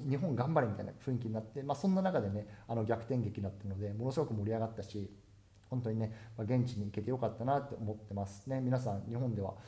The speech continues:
あれ、めちゃめちゃ盛り上がってるんですかね。どうなんですかね。で、やっぱ面白いのがさ、なんか日本のユニフォームとか着ててさ、なんかあの街中とか歩いてると、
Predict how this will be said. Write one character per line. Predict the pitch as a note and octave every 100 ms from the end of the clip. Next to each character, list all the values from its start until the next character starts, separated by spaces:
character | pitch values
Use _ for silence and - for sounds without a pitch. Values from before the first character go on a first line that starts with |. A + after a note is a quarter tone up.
| - - -
あ | A2 G#2+
れ、 | G#2+
め | G#2+
ち | A2
ゃ |
め | B2+
ち | B2
ゃ |
盛 | A#2
り |
上 | C3
が | C#3
っ |
て |
る | A#2
ん |
で | G2
す |
か | G#2
ね。 |
ど | G#2+ D3
う |
な | G#2+
ん |
で | G2
す |
か | -
ね。 | C3 A#2+ - - - - - - - - - -
で、 | A2 G#2+ A2+
や | C3
っ | C3
ぱ |
面 | C3+ C#3
白 | - G#4+
い |
の | G#3+
が | G2+
さ、 | A2 G2+ - - - B2+
な | B2+
ん |
か | A2+
日 | C#3
本 | B3+ D4+
の | C4
ユ |
ニ | A#3+
フ | B3
ォ |
ー | A#3+
ム | C#3
と |
か | - G2+
着 |
て | -
て | A#2
さ、 | G#2+ G#2+ G#2 -
な | A#2+
ん |
か | -
あ | G#2+
の |
街 | A2+ A#2+ D3+
中 | D3+ D3+
と |
か | D3 G#2+
歩 | A#2+
い |
て | B2 -
る | -
と、 | A#2+ A2 G2+